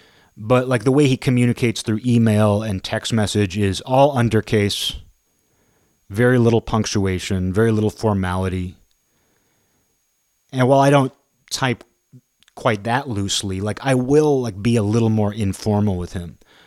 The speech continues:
Whereas if it's a friend who uses periods and capital letters and punctuation and types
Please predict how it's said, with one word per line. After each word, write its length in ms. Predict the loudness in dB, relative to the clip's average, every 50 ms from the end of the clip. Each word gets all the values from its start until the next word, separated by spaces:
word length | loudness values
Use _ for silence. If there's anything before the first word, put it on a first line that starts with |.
| _ _
Whereas 260 | 0 2 2 4 2
if 80 | 0 -2
it's 100 | -2 -4
a 60 | -4
friend 480 | -2 -2 0 2 4 4 4 2 2
who 100 | 0 -2
uses 520 | -2 -2 -2 -2 -2 0 0 0 0 0 -2
periods 800 | -6 -10 -4 0 2 4 4 4 4 4 2 0 -2 -4 -6 -8
and 160 | -8 -10 -12
capital 460 | -8 -4 -4 -4 -4 -4 -4 -4 -2
letters 420 | -2 0 0 2 2 2 0 -2 -4
and 140 | -6 -10
punctuation 960 | -8 -6 -6 -6 -4 -6 -6 -4 -2 -2 -2 -2 -4 -4 -4 -2 -2 -4 -6 -10 -16 -20 -20 -20 -20 _ _ -8
and 160 | -6 -6 -4
types 440 | -4 -4 -4 -4 -4 -6 -10 -12